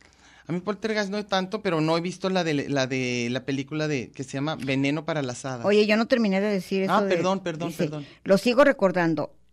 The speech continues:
Speaker 2: Lo malo de las de terror gringo que le ponen tanta tecnología que ya no inspira miedo".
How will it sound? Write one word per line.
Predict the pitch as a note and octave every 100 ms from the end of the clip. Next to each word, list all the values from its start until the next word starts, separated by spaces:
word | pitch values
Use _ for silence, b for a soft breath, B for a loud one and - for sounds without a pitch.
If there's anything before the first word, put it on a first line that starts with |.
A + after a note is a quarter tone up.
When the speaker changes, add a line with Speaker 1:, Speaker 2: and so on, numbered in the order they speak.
| _
Speaker 2:
Lo | - G#3 G#3
malo | G#3+ A3 A#3+ B3+ C#4
de | C4
las | G3+
de | F3+
terror | F3+ F3+ F#3 G#3
gringo | F#3+ A3 G#3+ G#3+ A3
que | F#3+
le | E3+
ponen | - F#3 G3+
tanta | G3 G3+ G3+ A3
tecnología | G3 F3+ E3+ E3 F#3
que | F#3 F#3
ya | D#3+ F3+ F3+
no | F#3+
inspira | G3 - F3 F3
miedo". | F3 D#3+ B2+ C#3